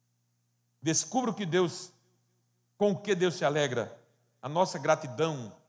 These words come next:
faz Deus se alegrar. O nosso arrependimento faz Deus se alegrar. O nosso serviço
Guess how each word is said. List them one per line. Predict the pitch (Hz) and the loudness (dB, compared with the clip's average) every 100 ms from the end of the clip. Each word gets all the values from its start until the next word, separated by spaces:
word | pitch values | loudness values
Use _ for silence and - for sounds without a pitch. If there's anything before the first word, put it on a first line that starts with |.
| _ | _
faz | 143 131 | -2 -2
Deus | 101 127 | -4 -8
se | - | -6
alegrar. | 131 104 104 85 - _ _ _ _ _ _ - | -4 -4 -6 -10 -16 _ _ _ _ _ _ -10
O | |
nosso | 165 220 - | -2 0 0
arrependimento | 208 185 - 196 175 170 196 175 - 104 | 0 0 0 -4 -4 -2 -2 -4 -6 -8
faz | - 147 | 0 0
Deus | 127 156 | 0 -6
se | 143 | -4
alegrar. | 139 143 139 107 - - _ | -4 2 2 2 -6 -20 _
O | 202 | -4
nosso | 202 247 220 165 | 2 2 2 -2
serviço | - 170 123 123 233 - - 131 | -2 -2 -2 -6 -6 -6 -8 -12